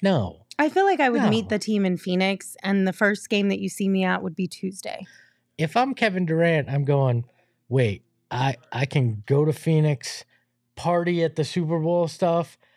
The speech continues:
Speaker 1: and then report to my new team?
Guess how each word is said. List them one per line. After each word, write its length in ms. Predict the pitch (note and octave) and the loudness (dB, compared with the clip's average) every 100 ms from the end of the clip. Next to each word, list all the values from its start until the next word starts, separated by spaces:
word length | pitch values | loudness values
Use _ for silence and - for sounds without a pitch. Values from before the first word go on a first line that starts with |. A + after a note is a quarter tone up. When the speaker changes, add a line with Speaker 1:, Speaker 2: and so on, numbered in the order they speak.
| _ _ | _ _
Speaker 1:
and 480 | - E3+ F#3 G3 F#3+ - _ _ - | -2 0 2 2 0 -4 _ _ -4
then 360 | D#3+ F#3 F#3+ | 0 2 2
report 400 | F#3+ F#3+ G3+ G3+ | 0 0 -2 -2
to 60 | G3+ | 0
my 140 | G3+ G3 | 0 2
new 180 | G3+ | 0
team? 460 | G3+ A3 G#3+ G#3+ | 0 0 0 0